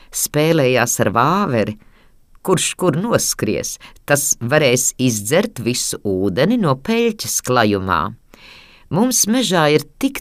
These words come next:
tīras peļķes. Ūdens te spīd kopā ar sauli un dzied egļu korī. Kad pirmo reizi redzēju, pati brīnījos. Ūdens te ir no debesīm, un man liekas,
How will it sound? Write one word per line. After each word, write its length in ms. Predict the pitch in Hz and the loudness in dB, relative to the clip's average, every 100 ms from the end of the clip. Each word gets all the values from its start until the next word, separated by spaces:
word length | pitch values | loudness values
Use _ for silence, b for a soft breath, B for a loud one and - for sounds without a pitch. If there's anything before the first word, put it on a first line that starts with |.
| - | -2
tīras 460 | 214 226 214 - - | 0 2 2 0 -2
peļķes. 800 | 175 196 202 202 175 - 107 - - - B B B - | 0 2 2 0 -2 -6 -6 -4 -8 -10 B B B 0
Ūdens 380 | 156 135 135 135 | 2 4 2 0
te 80 | 139 | -2
spīd 460 | - - 175 127 - | -2 0 0 0 0
kopā 400 | 151 156 135 131 | 0 2 2 0
ar 60 | 123 | 0
sauli 600 | - - 127 143 160 151 | -2 0 2 4 2 2
un 160 | 123 | 2
dzied 380 | 117 120 143 101 | 0 0 2 2
egļu 300 | 123 143 135 135 | 2 2 0 0
korī. 460 | - 131 131 123 113 B B B B | 0 2 4 2 0 B B B B
Kad 160 | - 127 | 0 0
pirmo 260 | 170 165 143 131 | 2 2 4 4
reizi 600 | 147 160 185 170 147 131 B - | 4 4 4 2 0 -2 B -6
redzēju, 640 | 117 151 170 151 143 117 - | 2 2 4 2 4 2 2
pati 400 | 156 - - 151 | -2 -2 -4 0
brīnījos. 880 | 139 139 143 131 117 110 104 120 - - B B - | 2 4 4 2 2 0 0 -2 -6 -12 B B 0
Ūdens 420 | 165 147 143 139 160 | 2 2 0 -2 0
te 80 | |
ir 160 | 151 135 | 2 2
no 160 | 135 131 | 2 2
debesīm, 800 | 165 156 127 - - 123 110 - | 0 0 -2 -2 -2 -2 -4 -2
un 160 | 131 | 0
man 160 | 131 135 | 2 2
liekas, 460 | 151 139 - - | 2 0 -4 -10